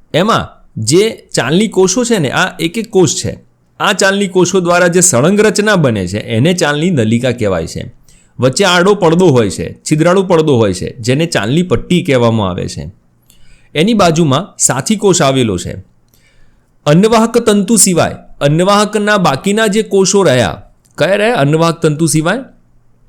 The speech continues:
ચાલની નલિકા, ચાલની કોષ, અન્નવાહક મૃદુતક અને સાથી કોષ. આ જીવંત હોય છે, જ્યારે અન્નવાહક તંતુ છે એ નિર્જીવ હોય છે.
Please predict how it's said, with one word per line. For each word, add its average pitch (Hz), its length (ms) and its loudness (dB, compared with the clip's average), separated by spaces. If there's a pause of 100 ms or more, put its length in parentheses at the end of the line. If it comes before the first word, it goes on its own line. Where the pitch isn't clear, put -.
(520)
ચાલની 143 320 2
નલિકા, 156 800 -2
ચાલની 123 340 0
કોષ, 170 320 0 (380)
અન્નવાહક 131 600 0 (280)
મૃદુતક 180 680 2 (280)
અને 202 340 -4
સાથી 117 360 -2
કોષ. 85 220 -6 (380)
આ 175 180 0 (460)
જીવંત 180 420 2
હોય 117 280 2
છે, - 280 -6 (140)
જ્યારે 127 240 2
અન્નવાહક 131 440 -2
તંતુ 131 380 0
છે 139 140 0
એ 165 380 -2 (280)
નિર્જીવ 120 500 0
હોય 98 240 -2
છે. 85 360 -8